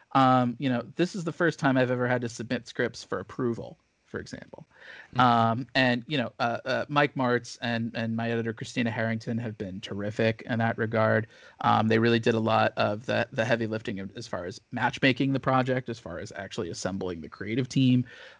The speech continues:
Speaker 1: Um, they've been really good at sort of, uh, giving me suggestions and ways to kind of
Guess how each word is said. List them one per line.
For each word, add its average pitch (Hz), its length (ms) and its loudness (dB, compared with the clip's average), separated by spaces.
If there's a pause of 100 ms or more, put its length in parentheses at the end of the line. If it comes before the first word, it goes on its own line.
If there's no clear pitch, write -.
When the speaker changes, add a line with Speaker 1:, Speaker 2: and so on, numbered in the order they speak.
(120)
Speaker 1:
Um, 113 580 4
they've 117 260 2
been 120 160 0
really 113 220 0
good 113 480 2
at - 140 -6
sort 113 320 0
of, 110 220 -2 (360)
uh, 113 380 4
giving 120 200 2
me 117 100 2
suggestions 113 680 -4
and 110 140 -2
ways 101 300 -6
to 113 80 -4
kind 113 200 -2
of 101 120 -2